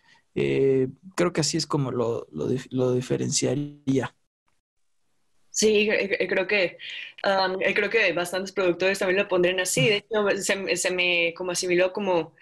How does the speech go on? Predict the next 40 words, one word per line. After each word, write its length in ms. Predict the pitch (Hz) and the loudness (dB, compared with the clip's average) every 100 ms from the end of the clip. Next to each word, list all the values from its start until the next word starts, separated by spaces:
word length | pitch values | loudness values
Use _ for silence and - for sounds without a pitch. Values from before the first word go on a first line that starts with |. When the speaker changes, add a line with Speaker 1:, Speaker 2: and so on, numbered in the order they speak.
| - - - - | -20 -20 -10 -4
Speaker 2:
a, 80 | 196 | 0
a 220 | 180 190 | 0 2
lo 140 | 185 | 0
que 120 | 180 175 | 0 -2
dice 280 | 185 196 | -2 -4
Nico 360 | 190 175 170 208 | -2 -2 -2 -2
sobre 240 | 214 196 | 0 2
la 100 | 175 | 2
síntesis, 480 | - 226 185 175 170 | 0 -2 -2 0 -2
que 80 | - | -2
estás 260 | - 175 - | -2 -2 -2
como 300 | 202 170 - | -2 -2 0
tallando 640 | 170 156 165 175 190 196 | -2 0 -2 -2 0 2
algo 260 | 190 190 196 | 2 0 -2
y 40 | |
no 100 | 190 | -4
sé, 120 | 185 | -4
se 120 | 175 | -2
me 100 | 175 | -2
hace 160 | 170 190 | -2 -2
que 80 | 185 | -2
esas 180 | 185 185 | 0 0
decisiones 400 | 175 175 180 - | 0 0 0 0
técnicas 380 | 180 180 180 | -2 0 0
de 60 | 170 | 0
alguna 200 | 160 175 | 0 0
manera 140 | 165 | 2
es 100 | 165 | 0
echarle 300 | 165 170 170 | 0 2 4
el 80 | 170 | 4
barniz, 560 | 160 151 175 190 147 160 | 4 0 0 -2 -2 -4
¿no? 240 | 147 196 240 - 143 - - _ | -4 -6 -10 -16 -16 -16 -20 _
Speaker 1:
Exactamente, 840 | 147 160 156 156 160 156 143 135 - _ - | -2 -2 -2 -2 -2 -2 -4 -6 -10 _ -4
ese, 280 | 143 - 139 | -2 0 -2
exacto. 560 | - 143 156 147 - 139 - _ _ - _ - _ - - - - - - - | -2 -4 -4 -6 -10 -12 -16 _ _ -20 _ -20 _ -10 -10 -10 -14 -14 -8 0
Speaker 2:
¿Y, 400 | 240 - 254 - | 0 2 -2 0
y, 40 | 294 | 0
y 40 | |
cuál 160 | 294 339 | 2 2
es 220 | 330 | 0